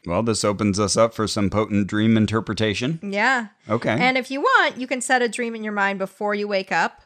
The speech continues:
Speaker 2: by repeating the main points of it, talking about it out loud, or writing it down as soon as you wake up.
Speaker 1: Well, that's all true.
Speaker 2: And every experience, waking or dream, has a lesson or message to impart to us.
Speaker 1: Every?
Speaker 2: Yep.
Speaker 1: Hmm.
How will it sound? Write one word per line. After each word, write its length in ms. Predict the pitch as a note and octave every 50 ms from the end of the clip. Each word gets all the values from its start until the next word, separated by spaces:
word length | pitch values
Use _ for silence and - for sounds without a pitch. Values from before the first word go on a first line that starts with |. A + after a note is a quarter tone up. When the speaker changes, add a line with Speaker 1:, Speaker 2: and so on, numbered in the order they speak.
| _
Speaker 2:
by 140 | - G3+ G3
repeating 560 | G3 G#3 G#3 G#3 - - - C#4 C#4 C#4 B3+
the 80 | A#3+ A3
main 200 | G#3 G#3 G3+ G3+
points 380 | - - C#4+ C4+ C4+ C4 - C#4
of 80 | A#3+
it, 260 | B3+ A#3+ A#3 - - _ _ -
talking 400 | - - A3 G#3+ G#3+ - A#3+ G#3+
about 220 | G#3+ G3 G3 F#3 E3+
it 40 |
out 160 | D#3+ D#3 D3+ -
loud, 280 | G#3+ A3+ A3+ A3+ G#3+
or 60 | G3 E3
writing 240 | E3 D#3+ D#3+ D#3+ E3
it 100 | - F3+
down 260 | - F#3 F#3 F#3 F3+
as 80 | F3
soon 180 | - - F3+ E3+
as 120 | E3 D#3+
you 80 | - D#3+
wake 220 | D3 C#3 C#3+ -
up. 260 | - - B2+ - _ -
Speaker 1:
Well, 120 | - D#2+
that's 260 | D2+ D#2 D#2+ E2 - -
all 140 | E2 D#2
true. 320 | - - D#2+ D#2 E2+ G2+ G2 _ -
Speaker 2:
And 180 | - G3 F#3 -
every 340 | - G3+ A3 A3 C#4+ D4+ D#4
experience, 840 | D#4+ D#4 - - - - C4+ C4 B3+ B3+ B3+ B3+ C4 B3+ - - - -
waking 380 | F#3 F#3 F#3+ F#3+ A#3 A3 G#3+
or 200 | - G3 G3+ A3+
dream, 480 | A#3+ A#3 B3+ B3 A3 F#3+ F3+ F3 F#3 F#3+ _ _ _
has 200 | - G3 F#3 F#3
a 60 | - G#3
lesson 340 | G#3 G3 G#3 - - A3+
or 100 | G#3 F#3+
message 460 | F#3 F3+ F3+ F#3+ - - F#3+ F3+ - -
to 140 | - G3
impart 400 | F3+ F3 F3 - - G3 G3+ -
to 140 | - - -
us. 420 | - - F#3+ G3 - - - - _ -
Speaker 1:
Every? 560 | - - - - D3+ E3 E3+ F3 G#3+ C4 G#3 - _ _ _ _ _
Speaker 2:
Yep. 320 | - F#3+ G3 A3 C4+ - -
Speaker 1:
Hmm. 360 | - G#2 F#2+ F2+ F2 E2+ E2